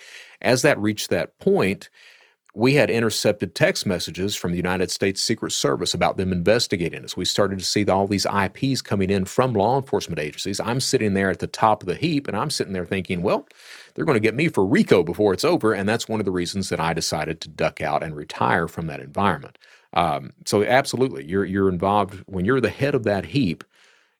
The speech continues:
you are engaged in every single crime that everyone underneath of you is interacting with, because you're, you're,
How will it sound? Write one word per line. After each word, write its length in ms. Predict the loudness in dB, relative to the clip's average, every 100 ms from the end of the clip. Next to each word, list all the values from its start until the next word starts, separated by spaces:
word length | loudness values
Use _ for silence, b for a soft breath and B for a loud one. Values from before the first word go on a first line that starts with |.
| _
you 360 | -2 0 2 4
are 480 | 6 6 4 0 -4
engaged 600 | -6 -2 0 0 -2 -6
in 140 | -8
every 300 | -4 0 2
single 380 | 2 0 0 -2
crime 640 | -2 2 2 0 -6 -10 -12 -16
that 280 | -8 -6 -4
everyone 380 | -4 -2 -2
underneath 540 | -2 -4 -2 0 0 0
of 120 | -4
you 320 | -6 -10 -14 _ _ _ _
is 280 | -10 -8 -10 -12 -8
interacting 500 | -6 -2 -2 -4 -6
with, 100 | -8
because 320 | -6 -6 0
you're, 220 | 0 0
you're, 260 | 2 0